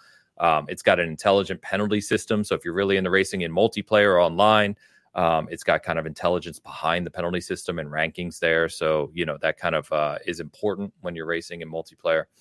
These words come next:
And I think just generally, it's we-, really well built. Um, where I started to get hung up is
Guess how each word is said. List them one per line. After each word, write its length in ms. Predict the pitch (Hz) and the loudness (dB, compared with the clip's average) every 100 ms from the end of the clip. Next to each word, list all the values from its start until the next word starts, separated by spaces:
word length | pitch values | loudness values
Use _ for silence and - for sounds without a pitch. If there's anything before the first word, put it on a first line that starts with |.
| _ _ _ _ _ _ _ _ - - | _ _ _ _ _ _ _ _ -8 2
And 240 | 120 113 | 6 8
I 80 | 107 | 6
think 240 | 139 131 | 6 2
just 240 | 123 117 - | 2 -4 2
generally, 600 | 110 110 104 95 90 98 | 6 6 6 2 2 0
it's 160 | 95 | -4
we-, 280 | 87 87 98 - 101 | -6 0 0 0 -2
really 340 | 104 104 101 | 2 2 0
well 500 | 90 90 87 82 - _ _ _ | 2 4 4 2 -4 _ _ _
built. 400 | 90 71 - - _ _ _ _ _ - | -4 -4 -8 -20 _ _ _ _ _ 2
Um, 480 | 90 90 82 82 - | 6 8 6 2 -2
where 480 | 95 95 107 117 113 | 0 4 6 8 8
I 160 | 104 | 8
started 400 | - 110 101 95 | 6 6 6 4
to 60 | 87 | -4
get 120 | 85 | -4
hung 280 | - 107 127 | 2 4 8
up 300 | 151 - 92 | 8 6 2
is 400 | 90 87 87 | 4 4 0